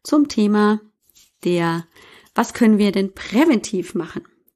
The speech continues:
Ja, präventiv können wir eben auch schon, bevor das Kind in den Brunnen gefallen ist, ähm, eine Darmspiegelung machen. Und für die Männer, so wie ich das erklärt habe, ist es eben so, dass die ab dem fünfzig-, fünfzigsten Lebensjahr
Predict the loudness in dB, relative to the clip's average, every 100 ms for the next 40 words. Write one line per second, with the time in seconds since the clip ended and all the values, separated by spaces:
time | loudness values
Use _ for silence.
0 | _ -4 -4 -2 -4 -2 -2 0 -2 -2
1 | -4 -2 -2 -2 -2 -2 -2 -12 -20 -20
2 | _ _ -6 -2 -2 -4 -12 _ -14 -6
3 | 0 2 2 0 -6 0 2 2 0 0
4 | 0 2 -2 -4 0 0 0 -2 -6 -4
5 | -2 -2 0 -2 -4 _ -20 _ -4 0
6 | 2 2 0 -2 _ _ -6 -2 0 -2
7 | _ _ _ -2 0 0 -2 -6 -2 -2
8 | -2 -4 -6 _ -14 -12 -8 -8 -8 _
9 | -20 -20 -6 -4 2 2 4 4 2 0
10 | -2 -4 -6 -10 -2 -2 0 -2 -2 -4
11 | -4 -4 -4 -4 -2 -2 -4 -4 -4 -6
12 | -4 -8 -8 -4 -2 0 0 0 0 -6
13 | -6 _ -4 2 2 0 -6 -6 -4 -6
14 | 0 0 0 -2 0 0